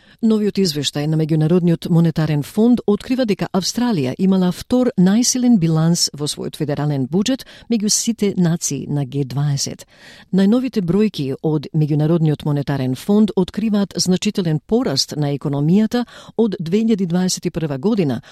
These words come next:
кога Австралија се најде на четрнаесеттото место најмногу поради минатогодишниот суфицит. Во извештајот се вели дека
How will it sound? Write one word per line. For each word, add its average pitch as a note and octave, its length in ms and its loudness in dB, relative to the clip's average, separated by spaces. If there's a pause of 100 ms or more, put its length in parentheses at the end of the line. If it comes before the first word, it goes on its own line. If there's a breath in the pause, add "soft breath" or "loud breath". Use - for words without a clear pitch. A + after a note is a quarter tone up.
(160 loud breath)
кога G3+ 260 -2
Австралија G3 500 0
се F3+ 140 0
најде F3 320 2
на D3 120 0
четрнаесеттото C3+ 760 -6
место F#3 480 0
најмногу F#3+ 460 4
поради D#3 340 -2
минатогодишниот D3 880 -2
суфицит. - 600 -4 (520 loud breath)
Во D#3+ 160 0
извештајот D3 480 -2
се D#3+ 160 -4
вели D#3 200 0
дека D3 220 -4